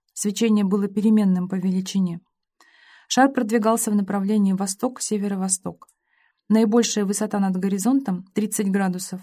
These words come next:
была достигнута примерно в семь часов ноль пять минут. Продолжая движение, это необычное небесное явление слабело и размывалось. Думая, что оно каким-то образом связано со спутником,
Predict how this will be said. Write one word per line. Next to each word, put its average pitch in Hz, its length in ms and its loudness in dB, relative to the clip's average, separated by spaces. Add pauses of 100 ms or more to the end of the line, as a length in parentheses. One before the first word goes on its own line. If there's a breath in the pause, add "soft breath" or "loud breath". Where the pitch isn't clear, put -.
(100)
была 220 260 2
достигнута 226 560 0
примерно 202 420 0
в 185 60 -8
семь 202 240 0
часов 226 480 -4
ноль 196 240 0
пять 196 240 -6
минут. 185 300 0 (840)
Продолжая 220 480 2
движение, 196 640 0 (240 soft breath)
это 208 180 -2
необычное 220 560 2
небесное 196 480 0
явление 190 540 0
слабело 185 640 -4 (220)
и 202 80 -2
размывалось. 180 800 -2 (760)
Думая, 208 340 6
что 202 200 -4
оно 202 160 2
каким-то 196 400 -2
образом 190 400 -2
связано 190 420 -2
со 190 160 -4
спутником, 208 640 -2